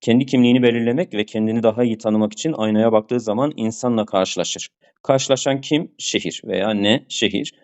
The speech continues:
Burada virgül özneyi ayırmak için kullanılmış. Bulalım hemen kuralı. Uzun cümlelerde yüklemden uzak düşmüş, özneyi belirten virgüldü. Bursa'yı buradan eliyorum. Devam ettiğimizde çünkü türlerin arkasında durup ona ruhunu katan, şeklini veren,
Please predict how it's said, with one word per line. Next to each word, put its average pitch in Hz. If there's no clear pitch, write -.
Burada 104
virgül 127
özneyi 101
ayırmak 98
için -
kullanılmış. 87
Bulalım 101
hemen 87
kuralı. 90
Uzun 110
cümlelerde 90
yüklemden 107
uzak 110
düşmüş, 127
özneyi 104
belirten 92
virgüldü. 82
Bursa'yı 110
buradan 98
eliyorum. 90
Devam 107
ettiğimizde 107
çünkü 110
türlerin 107
arkasında 110
durup 113
ona 107
ruhunu 110
katan, 90
şeklini 113
veren, 98